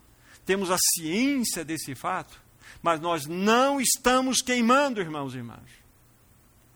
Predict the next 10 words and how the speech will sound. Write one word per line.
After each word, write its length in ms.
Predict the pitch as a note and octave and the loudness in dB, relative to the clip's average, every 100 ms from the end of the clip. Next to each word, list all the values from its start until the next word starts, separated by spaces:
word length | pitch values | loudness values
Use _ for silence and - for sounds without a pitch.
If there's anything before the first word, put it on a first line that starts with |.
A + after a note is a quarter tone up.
| _ _ _ _ - | _ _ _ _ -16
Mais 480 | C3 G3 D4 D4+ - | -4 0 2 0 -2
para 180 | C4+ | -4
frente, 420 | - G#3 G#3+ G#3+ G3 | -2 -2 -2 -4 -6
nós 160 | E3+ | -8
vamos 220 | F3 F#3+ | -6 -8
pontuar 560 | - G#3 A#3 - F3+ F#3+ | -6 -4 -4 -2 -2 -2
exatamente 760 | D#3+ A3+ A#3+ G3 D#3 F#3+ - - _ _ - | -2 -4 -4 -6 -8 -8 -10 -14 _ _ -14
ao, 300 | A#3+ B3+ A#3+ - _ - | -8 -8 -8 -16 _ -14
a 100 | E3+ | -10
questão 520 | A3+ G3+ - A#3+ | -8 -6 -4 -4